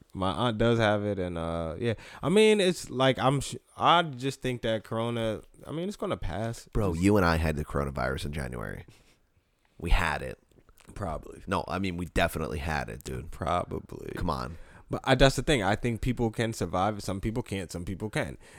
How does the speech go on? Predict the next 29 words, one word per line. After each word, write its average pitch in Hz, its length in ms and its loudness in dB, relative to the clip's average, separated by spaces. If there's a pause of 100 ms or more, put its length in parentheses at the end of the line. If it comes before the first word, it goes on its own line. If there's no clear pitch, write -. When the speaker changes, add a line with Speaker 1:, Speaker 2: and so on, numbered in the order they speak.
Speaker 1:
We'll 95 200 -2
just, 95 500 -6 (920)
it 110 100 -2
just 107 180 2
right 107 160 4
now, 123 340 4 (460)
it's 90 280 -4
just - 520 -2
people 107 240 2
don't 101 180 2
know 104 80 2
how 101 120 2
to 90 100 0
handle 135 360 4
it. 135 160 4
And 95 320 -2
since - 380 -4
we 98 340 0
vaccine, 104 680 0
no 110 140 6
vaccine, 117 420 2
people 98 300 -4
don't, 87 160 -2
we 98 100 0
don't 90 160 -2
have 95 220 0
anything 104 340 -2
for 127 320 4
it. 127 80 0